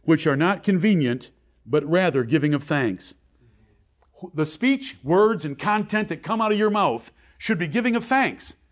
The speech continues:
"My soul doth magnify the Lord. My spirit has rejoiced in God my Savior." God's done everything,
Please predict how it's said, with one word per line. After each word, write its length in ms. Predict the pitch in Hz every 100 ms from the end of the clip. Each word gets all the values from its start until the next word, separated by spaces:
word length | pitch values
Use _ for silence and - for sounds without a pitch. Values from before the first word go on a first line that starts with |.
| _ _
"My 160 | 160 190
soul 300 | 190 254 277
doth 140 | 233
magnify 560 | 185 262 247 262 247 269
the 80 | 262
Lord. 420 | 262 233 120 87 _ _
My 140 | - 196
spirit 400 | - - 294 247
has 120 | 220
rejoiced 520 | 214 160 240 277 -
in 140 | 226 196
God 280 | 226 277
my 160 | 277 262
Savior." 580 | - 262 269 190 123 - _ _ 147
God's 380 | 139 233 285 208
done 180 | 277 277
everything, 640 | 311 277 - 175 104